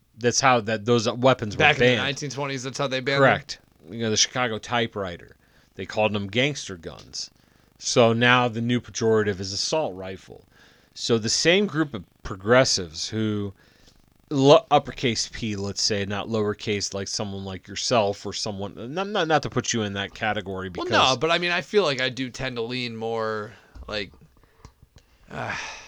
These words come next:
Speaker 1: I don't think you do. I think you're more revolutionary than you are progressive, because progressive means playing within the rules that are given to you, as
Speaker 2: Oh,
Speaker 1: opposed
Speaker 2: okay.
Speaker 1: to being an anarchist who says,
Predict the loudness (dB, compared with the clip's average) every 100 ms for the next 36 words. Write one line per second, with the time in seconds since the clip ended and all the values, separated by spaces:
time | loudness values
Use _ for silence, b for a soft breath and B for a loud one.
0 | B B B B _ _ _ _ 6 6
1 | 4 -2 4 6 8 6 2 4 6 8
2 | 8 6 2 0 0 -4 -4 -6 -6 -2
3 | 0 0 -2 -6 -8 -4 -2 -4 -6 -6
4 | -6 -4 -2 2 2 2 2 2 2 0
5 | -6 B B -14 4 4 6 2 2 0
6 | 0 -4 -2 4 6 6 4 -4 -8 -8
7 | -8 -10 -12 -12 -14 -12 -4 0 2 6
8 | 6 4 0 0 2 0 0 -2 -4 -6
9 | -6 -6 -6 -4 -2 -2 -4